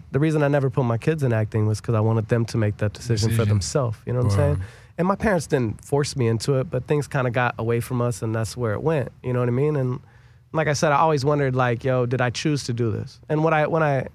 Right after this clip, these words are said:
Speaker 1: ended up stopping, it wasn't 'cause I couldn't work, 'cause I would always work. It was like, at some point, I got to the point where I'm like, "Yo, I don't know if I like doing this."
Speaker 2: Mm.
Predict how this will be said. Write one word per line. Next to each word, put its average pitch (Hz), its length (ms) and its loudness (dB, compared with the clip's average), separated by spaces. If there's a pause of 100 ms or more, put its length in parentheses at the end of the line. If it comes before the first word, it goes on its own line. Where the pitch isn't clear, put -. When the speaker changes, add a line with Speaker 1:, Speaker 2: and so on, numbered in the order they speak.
(160)
Speaker 1:
ended 170 220 0
up 135 160 2 (160)
stopping, 165 480 2
it 123 80 2
wasn't 156 220 2
'cause 127 100 -4
I 120 60 0
couldn't 110 300 -2
work, 160 380 -2 (120)
'cause 120 120 -8
I 123 80 0
would 127 140 2
always 135 300 2
work. 160 420 0 (720)
It 170 80 2
was 147 220 0
like, 135 340 0 (180)
at 147 120 0
some 175 180 2
point, 160 220 2
I - 20 0
got 139 160 0
to - 80 -2
the 139 60 2
point 135 260 0
where 127 100 0
I'm 135 140 0
like, 120 240 0
"Yo, 127 340 -2 (840)
I 135 80 2
don't 151 80 2
know 131 100 2
if 107 120 -2
I - 20 0
like 135 240 -2
doing 147 220 0
this." 143 420 -2
Speaker 2:
Mm. 123 320 2